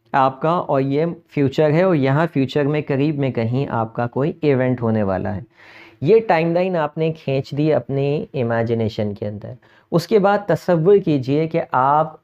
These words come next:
अभी अपने प्रेजेंट से निकल रहे हैं, ऊपर की जानिब हवा में कहीं हैं और ऐसे उड़ते हुए आप पहुँचे हैं अपने इवेंट के ऊपर। यानी जो भी इवेंट है, let's suppose प्रेजेंटेशन देनी है या बिजनेस मीटिंग है या इंटरव्यू है,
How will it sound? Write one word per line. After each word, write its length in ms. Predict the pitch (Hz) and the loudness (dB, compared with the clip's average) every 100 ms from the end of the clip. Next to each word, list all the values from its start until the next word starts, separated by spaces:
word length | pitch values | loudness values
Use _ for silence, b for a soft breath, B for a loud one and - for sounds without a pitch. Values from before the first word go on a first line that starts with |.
| - | -4
अभी 300 | 127 139 156 | -2 0 -2
अपने 380 | 156 131 139 139 | -2 -4 -4 -4
प्रेजेंट 540 | 135 123 110 131 139 | -2 -2 -2 -4 -4
से 140 | - 147 | -4 -2
निकल 480 | 127 110 156 180 | -2 0 2 2
रहे 300 | 139 120 120 | 2 2 0
हैं, 240 | 117 123 139 - | -2 -2 -6 -4
ऊपर 300 | 131 139 147 | -4 0 -2
की 160 | 135 143 | 0 -2
जानिब 440 | 120 104 110 131 - | 0 0 0 -2 -6
हवा 340 | - 113 127 151 | -4 0 2 2
में 160 | 143 | -2
कहीं 340 | 131 117 127 117 | -4 -4 -4 -4
हैं 240 | 107 123 - B B B B | -4 -6 -10 B B B B
और 340 | 143 156 185 196 - | 2 4 2 -4 -2
ऐसे 360 | 143 139 170 165 | -2 0 0 0
उड़ते 440 | - 147 143 190 | 2 0 2 2
हुए 340 | 170 147 147 - 135 | 2 4 2 0 2
आप 300 | 131 131 - | 2 0 -2
पहुँचे 340 | 120 120 - | -4 -4 -2
हैं 360 | 143 127 127 139 | 0 0 0 -2
अपने 300 | 131 - 135 | -4 -2 -4
इवेंट 480 | - 139 117 110 107 | -2 0 0 0 0
के 80 | |
ऊपर। 260 | 104 98 101 - b b b | -4 -4 -12 -16 b b b
यानी 220 | 147 196 | 2 4
जो 200 | 190 175 | 6 6
भी 200 | 180 180 | 6 6
इवेंट 220 | 160 135 151 | 4 2 2
है, 80 | |
let's 280 | 185 208 208 | 2 0 0
suppose 340 | 190 170 165 165 | -2 2 0 0
प्रेजेंटेशन 720 | 170 139 165 151 131 143 139 | 0 2 2 0 0 -2 -2
देनी 280 | 123 120 120 | -2 0 -2
है 280 | 113 117 | 0 -2
या 160 | 117 120 | 0 0
बिजनेस 380 | 117 139 165 156 | 2 2 0 0
मीटिंग 280 | 139 131 127 | -2 -2 0
है 180 | 123 120 | 0 2
या 100 | 127 | 2
इंटरव्यू 420 | 135 143 170 147 | 0 0 2 2
है, 220 | 123 113 | 0 -4